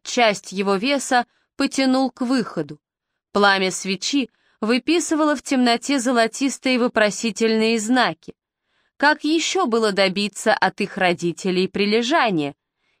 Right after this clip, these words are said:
«Идите за мной, на старом складе будет безопаснее». Сверху донесся грохот, похожий на пушечный выстрел, и на головы им посыпалась штукатурка. Ближайшее окно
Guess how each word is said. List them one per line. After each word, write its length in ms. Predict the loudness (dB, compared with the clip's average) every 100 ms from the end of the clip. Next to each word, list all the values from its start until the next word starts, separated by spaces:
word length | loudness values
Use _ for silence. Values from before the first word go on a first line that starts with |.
| -2
«Идите 480 | 0 2 0 2 0
за 200 | 2 2
мной, 440 | 2 2 0 -4 _ _ _ -2
на 160 | 0 0
старом 400 | 2 2 2 -2
складе 580 | -4 2 4 2 0
будет 480 | -4 -2 -2 -2 -4
безопаснее». 1040 | -2 0 2 0 0 -4 -4 -8 -8 -8 -12 _ _ _ _ _ _ _
Сверху 560 | -8 -2 0 0 -2
донесся 560 | 0 2 2 -2 -2 -4
грохот, 560 | 0 2 2 0 -8 _ _ _
похожий 800 | 0 0 0 0 2 2 0 0
на 220 | 0 2 2
пушечный 640 | -2 -6 -6 -4 -2 -2
выстрел, 560 | -2 -4 -4 -2 -2 -4 _ _ _
и 140 | 0 2
на 160 | 2
головы 480 | 2 0 2 2 0
им 320 | 0 0 0
посыпалась 680 | 0 -2 0 -4 0 0 0
штукатурка. 840 | -4 -4 0 0 0 -6 -6 -12 -16 _ _ _ _ -2
Ближайшее 840 | 2 2 4 2 2 0 2 2
окно 400 | 0 0 0